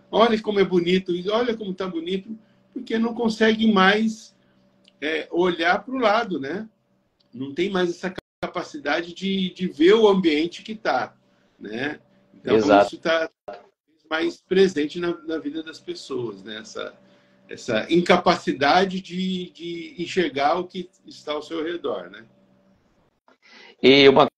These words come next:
Speaker 2: coisa que a Ana Teresa vai colocar também com propriedade nesse capítulo, ela diz assim, que, né, quando você faz essa conexão, é, a gente pode, é, ouvir os anseios da nossa alma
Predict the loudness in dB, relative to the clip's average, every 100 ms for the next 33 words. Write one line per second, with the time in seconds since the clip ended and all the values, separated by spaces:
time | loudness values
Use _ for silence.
0 | _ 6 8 6 6 10 12 10 8 4
1 | 2 2 2 2 2 4 4 4 2 -4
2 | -4 -10 _ -2 6 8 6 2 -4 -8
3 | -6 0 0 0 -8 -10 _ _ _ 2
4 | 6 8 6 4 4 0 -2 -4 -4 -2
5 | -2 2 2 2 0 2 2 6 6 6
6 | 4 0 0 4 4 2 -2 4 4 2
7 | -8 _ _ _ _ 2 8 10 10 8
8 | 6 2 4 8 10 8 -2 -4 -4 -4
9 | -12 _ _ _ _ _ 4 6 8 8
10 | 10 10 8 8 8 10 10 8 6 6
11 | 8 8 8 6 4 4 6 8 6 4
12 | -8